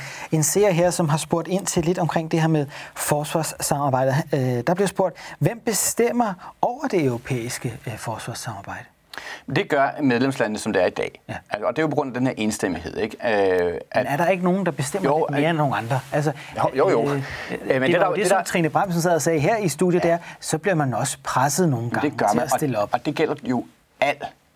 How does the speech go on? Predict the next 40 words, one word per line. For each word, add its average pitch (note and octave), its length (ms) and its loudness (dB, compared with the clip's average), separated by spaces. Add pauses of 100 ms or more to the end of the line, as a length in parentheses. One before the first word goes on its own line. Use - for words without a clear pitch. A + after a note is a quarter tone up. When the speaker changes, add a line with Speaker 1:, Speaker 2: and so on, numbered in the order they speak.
(140)
Speaker 2:
E G#2 140 0
U-politik. - 600 -8 (320)
Altså, - 180 -4
det, B2 60 -4
der D#3 80 0
er D#3 60 -6
det D#3 140 -4
her D3+ 80 2
område B2 240 2
jo A2+ 60 2
ikke B2 140 -2
anderledes A#2 300 -2
end A#2+ 120 -4
andre. - 280 -4 (380)
Og - 120 0
det - 20 -6
er D#3+ 40 0
jo, E3 60 0
fordi D3+ 160 -4
det C3+ 80 0
foregår C#3 340 0
inden C3+ 120 -2
for C#3+ 80 -4
den B2+ 120 -4
samme A#2 320 -2
ramme, A2 300 0
og A2+ 120 -2
du A#2 60 -8
sidder C#3+ 200 0
med C3 80 2
nogle B2 180 0
lande, F#2+ 260 0
som - 180 -4
er G2+ 40 -2
meget G2 300 0
større F#2+ 260 0
end A2+ 120 -6
andre. D#2 280 -4 (340)
Speaker 1:
Ja. F2 60 -10 (360)
Speaker 2:
Og - 80 -4